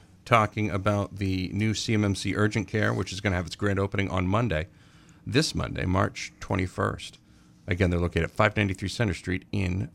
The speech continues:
Auburn. We'll have more with him coming up. You listen to The Breakfast Club on Z one oh five five. Welcome back.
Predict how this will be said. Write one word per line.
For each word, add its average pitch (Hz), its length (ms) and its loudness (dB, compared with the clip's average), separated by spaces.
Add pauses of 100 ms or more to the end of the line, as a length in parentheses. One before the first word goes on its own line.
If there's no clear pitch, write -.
Auburn. 90 340 -2
We'll 90 120 0
have 87 100 0
more 92 160 2
with 87 80 0
him 95 120 0
coming 95 220 0
up. 147 180 0
You 95 60 2
listen 95 240 0
to 95 40 -2
The 98 40 -6
Breakfast 110 380 -2
Club 80 160 -4
on 78 60 -2
Z 82 100 -2
one 82 100 0
oh 87 60 0
five 95 180 0
five. - 240 -2 (4000)
Welcome 104 200 6
back. 104 280 8